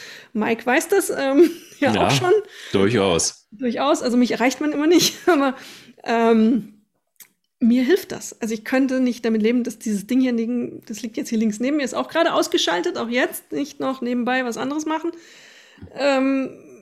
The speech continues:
Speaker 1: ich bin da, wo ich bin und versuche auch da geistig zu sein und einfach, um mich zu konzentrieren und auch eben aus diesem Stress rauszunehmen, weil Schlafen ist mir wichtig und ich brauche es und ich merke, dass ich leide, wenn ich's nicht habe,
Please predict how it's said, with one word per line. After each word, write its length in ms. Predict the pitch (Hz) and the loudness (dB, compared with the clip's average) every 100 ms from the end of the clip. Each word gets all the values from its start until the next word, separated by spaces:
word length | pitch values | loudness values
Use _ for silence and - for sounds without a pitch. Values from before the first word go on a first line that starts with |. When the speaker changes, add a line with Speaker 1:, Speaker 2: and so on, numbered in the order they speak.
| - | -18
Speaker 1:
ich 140 | - - | -14 -2
bin 280 | 311 339 285 | 2 4 4
da, 220 | 262 269 | 2 0
wo 80 | 277 | -2
ich 180 | - | -4
bin 280 | - 285 233 | 0 2 2
und 160 | - 208 | -2 -8
versuche 320 | 233 254 247 | -6 -6 -4
auch 120 | 233 | -6
da 240 | 214 247 240 | -4 -4 -2
geistig 540 | 220 262 262 240 214 | -2 -4 -4 -8 -10
zu 100 | - | -10
sein 300 | 226 240 254 | -6 -4 -2
und 220 | 240 214 | -4 -8
einfach, 400 | - 226 240 226 | -6 -6 -6 -10
um 400 | - 226 220 214 - - _ _ _ - | -4 0 0 -4 -14 -20 _ _ _ -6
mich 200 | 233 226 | -4 -4
zu 120 | 240 | -8
konzentrieren 580 | - 233 240 214 254 254 | -6 -4 -4 -2 -2 -2
und 100 | 233 | -2
auch 320 | - 214 208 - _ _ | -4 -4 -6 -20 _ _
eben 180 | 220 226 | -8 -6
aus 120 | 220 | -6
diesem 200 | 220 214 | -6 -6
Stress 320 | - 240 226 | -6 -8 -8
rauszunehmen, 460 | 202 190 208 196 208 | -8 -6 -6 -6 -4
weil 140 | 208 | -6
Schlafen 680 | 208 - 220 254 262 285 - | -8 -6 -4 -4 -4 -8 -8
ist 240 | - - | -12 -6
mir 140 | 233 220 | -2 -2
wichtig 340 | 233 - 311 | -2 -4 -4
und 100 | 262 | -4
ich 120 | 208 | -8
brauche 280 | - 240 277 | -6 -4 -4
es 80 | 302 | -4
und 100 | 240 | -6
ich 80 | 220 | -6
merke, 260 | 247 254 | -6 -6
dass 160 | 220 226 | -8 -10
ich 100 | 214 | -6
leide, 280 | 226 247 285 | -2 -2 -2
wenn 100 | 240 | -6
ich's 100 | 226 | -4
nicht 220 | 294 302 | -6 -2
habe, 300 | 339 349 381 | -2 0 -2